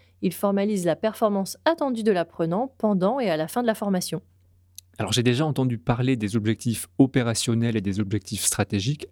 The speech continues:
Speaker 2: Est-ce que, par hasard, c'est la même chose ?
Speaker 1: Pas exactement. L'objectif pédagogique, c'est le plus concret de tous. Comme je te le disais,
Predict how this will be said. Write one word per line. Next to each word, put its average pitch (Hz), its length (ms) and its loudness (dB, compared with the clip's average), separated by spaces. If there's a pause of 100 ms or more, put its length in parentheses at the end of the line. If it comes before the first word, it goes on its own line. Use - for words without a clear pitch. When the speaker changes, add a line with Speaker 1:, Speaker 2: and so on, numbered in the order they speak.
Speaker 2:
Est-ce - 180 0
que, 147 320 2 (240)
par 92 200 2
hasard, 104 340 -2
c'est - 180 -4
la 98 60 -4
même 110 240 2
chose ? 92 340 -4 (540)
Speaker 1:
Pas 262 120 2
exactement. 208 560 0 (280)
L'objectif 226 520 0
pédagogique, 226 840 0
c'est - 160 2
le 220 80 2
plus 226 160 -2
concret 311 420 0
de 269 100 0
tous. - 420 -10 (240)
Comme 220 160 4
je 208 100 0
te 202 120 2
le 196 100 2
disais, 196 460 0